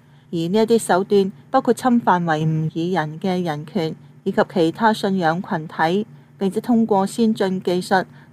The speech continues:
對中國人進行公開審查。美國國際宗教自由委員會前主席托尼帕金斯指出，中共嘅鎮壓行動係無差別㗎，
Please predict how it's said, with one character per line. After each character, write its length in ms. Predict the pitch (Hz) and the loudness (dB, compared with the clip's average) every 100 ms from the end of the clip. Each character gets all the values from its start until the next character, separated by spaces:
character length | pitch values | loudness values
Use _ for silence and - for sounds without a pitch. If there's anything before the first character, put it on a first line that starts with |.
| _ | _
對 180 | 240 240 | 4 4
中 200 | 233 277 | 2 -2
國 100 | 214 | 0
人 240 | 175 151 | 0 -4
進 160 | 160 190 | -6 -4
行 220 | 170 151 | -4 -4
公 200 | 214 214 | -2 0
開 160 | 220 208 | 2 0
審 300 | 190 156 190 | 0 -4 -4
查。 400 | 202 156 147 160 - - - _ - - | -2 -2 -2 -6 -16 -20 -20 _ -20 -4
美 100 | 233 | 0
國 140 | 240 | 2
國 180 | 233 226 226 | 2 0 2
際 200 | 233 220 | 2 2
宗 240 | 262 247 | 2 2
教 220 | 220 180 | 4 2
自 180 | 180 185 | 0 -2
由 180 | 175 151 | -2 -2
委 200 | 160 156 | -2 -2
員 280 | 196 160 160 | 0 -2 -4
會 220 | 175 180 | -4 -4
前 320 | - 190 156 | -4 -6 -6
主 160 | 156 180 | -6 -6
席 260 | 190 180 - - - | -2 -4 -6 -18 -4
托 180 | 226 185 | -2 -2
尼 240 | 160 156 | -4 -6
帕 180 | - 202 | -4 -4
金 240 | 220 214 | 0 -2
斯 240 | 220 233 220 | -2 -4 -4
指 200 | - 175 | -4 -4
出， 260 | - 208 - - - - - | 2 0 0 -14 -20 -20 -6
中 160 | - 220 | 0 0
共 180 | 214 175 | 0 -2
嘅 220 | 190 185 | -2 -2
鎮 240 | 185 202 190 | 0 -2 0
壓 160 | 190 | -2
行 260 | 185 156 156 | -2 -6 -4
動 260 | 196 190 - - - | -2 -2 -4 -16 -8
係 160 | 180 | -4
無 220 | 175 147 156 | -4 -4 -8
差 240 | - 214 | -2 -2
別 160 | 214 165 | -2 -2
㗎， 300 | 202 196 | 0 0